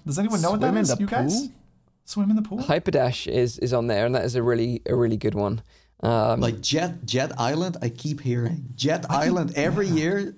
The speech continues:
Speaker 4: someone is talking about Jet Island. What's up with Jet Island, folks?
Speaker 1: I've,
Speaker 4: What's
Speaker 1: it,
Speaker 4: up
Speaker 1: it's
Speaker 4: with
Speaker 1: supposed
Speaker 4: that?
Speaker 1: to be like, um, you
Speaker 3: Supposed to
Speaker 1: know,
Speaker 3: be like Windlands
Speaker 1: uh,
Speaker 3: a little bit.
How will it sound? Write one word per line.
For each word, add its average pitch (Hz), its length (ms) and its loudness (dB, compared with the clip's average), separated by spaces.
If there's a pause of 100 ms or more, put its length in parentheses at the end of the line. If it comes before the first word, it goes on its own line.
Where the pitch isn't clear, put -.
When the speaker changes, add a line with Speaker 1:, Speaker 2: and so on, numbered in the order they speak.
Speaker 4:
someone 170 400 0
is 160 100 -2
talking 165 180 -2
about 127 240 0
Jet 135 320 0
Island. 123 300 0
What's 160 240 0
up 220 160 0
with 135 220 -2
Jet 135 320 0
Island, 123 400 -2
folks? 120 420 -4 (380)
Speaker 1:
I've, 196 200 0
Speaker 4:
What's 165 200 2
Speaker 1:
it, 214 40 2
Speaker 4:
up 220 100 4
Speaker 1:
it's 214 80 2
Speaker 4:
with 226 120 4
Speaker 1:
supposed - 300 2
Speaker 4:
that? 285 60 2
Speaker 1:
to 202 40 -2
be 226 160 2
like, 185 400 2
um, 165 400 2 (140)
you 214 100 -6
Speaker 3:
Supposed 185 220 4
to - 40 6
Speaker 1:
know, 151 80 4
Speaker 3:
be 120 40 4
like 117 100 4
Windlands 143 400 4
Speaker 1:
uh, 127 40 2
Speaker 3:
a - 20 2
little 98 180 2
bit. 110 180 2